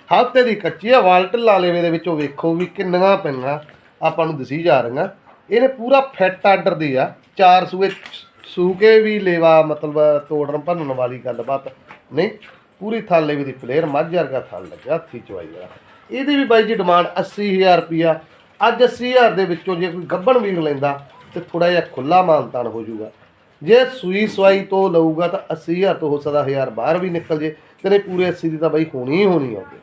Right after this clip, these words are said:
ਠੀਕ ਆ ਬਾਈ ਜੀ। ਤੇ ਤੀਜਾ ਨੰਬਰ ਬਾਈ ਜੀ ਵੈੜ, ਅਠਾਰਾਂ ਕੁ ਲੀਟਰ ਦੁੱਧ ਪਿਛਲੇ ਸੂਏ ਪਾਇਆ,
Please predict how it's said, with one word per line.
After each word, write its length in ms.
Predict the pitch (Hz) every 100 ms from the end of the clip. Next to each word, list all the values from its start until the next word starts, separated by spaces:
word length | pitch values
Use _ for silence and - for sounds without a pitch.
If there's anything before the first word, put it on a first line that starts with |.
| _ _ _ _ _ -
ਠੀਕ 140 | 175
ਆ 60 | 226
ਬਾਈ 140 | 220 202
ਜੀ। 160 | 180 160 _ _ _ _ -
ਤੇ 520 | 190 190 190 190 190 190
ਤੀਜਾ 340 | 208 185 220 202
ਨੰਬਰ 280 | 175 165
ਬਾਈ 200 | 160 165
ਜੀ 180 | 156 160
ਵੈੜ, 300 | 147 139 156
ਅਠਾਰਾਂ 1000 | 151 - - - - - - - 175 220 233
ਕੁ 60 |
ਲੀਟਰ 240 | 233 226 190
ਦੁੱਧ 200 | 214 214
ਪਿਛਲੇ 300 | 202 175 175
ਸੂਏ 260 | 143 170 165
ਪਾਇਆ, 400 | - 131 151